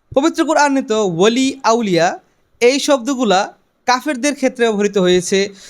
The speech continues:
শয়তানের ক্ষেত্রে ব্যবহৃত হয়েছে, তাগুতের ক্ষেত্রে ব্যবহৃত হয়েছে। তো তার মানে কি এই শব্দগুলো এখন নেগেটিভ হয়ে গেল? এগুলো কাফেরদের ভাষ্য হয়ে গেল, শয়তানের কথা হয়ে গেল, এখন এগুলো আর বলা যাবে না?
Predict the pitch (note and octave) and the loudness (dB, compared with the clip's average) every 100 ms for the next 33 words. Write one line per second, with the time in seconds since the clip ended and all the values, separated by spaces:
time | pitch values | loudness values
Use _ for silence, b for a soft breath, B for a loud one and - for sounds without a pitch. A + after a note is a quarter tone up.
0 | - - B3 B3 C4 C4+ B3+ B3+ A3+ G#3 | -6 0 0 0 0 -2 -2 0 2 0
1 | G3+ G#3 G3 G3 G#3+ G#3 A3 B _ _ | 0 0 0 0 0 -2 -2 B _ _
2 | B3+ C4+ D4+ E4 C#4 A#3+ G#3+ F3 D#3+ D3+ | 0 0 -2 -4 -4 -2 0 0 -2 -2
3 | C#3 C3 D3 C3 - _ _ _ _ _ | -4 -6 -8 -10 -14 _ _ _ _ _
4 | _ C4+ B3 D4 D#4 D#4 D4 D4+ D4+ D#4 | _ -4 0 0 0 -2 -2 0 2 0
5 | D4+ - C#4 A3+ C4+ C#4 C#4+ - A#3+ A3+ | 0 0 0 0 0 0 0 -4 -4 -2
6 | B3+ A3 A3 C4 C4+ C4 C#4 C4 A3 D#3 | -2 -2 -2 -2 -2 0 0 0 0 -4
7 | - - G#3+ B3+ B3+ B3 B3+ B3+ B3 - | -6 -8 -2 0 0 -2 -2 -2 -2 0
8 | C4+ A#3+ F#3+ F3 A3 A3+ C4 C4 B3 A#3+ | 0 0 -2 -2 -2 0 -2 0 -2 2
9 | A#3+ A#3+ G#3+ D3 - _ _ _ _ - | 2 2 -2 -4 -8 _ _ _ _ -4
10 | A3 C4 C4 C4+ B3 C4+ C4+ B3+ A#3+ C#3+ | 0 2 2 2 2 2 2 0 -2 -6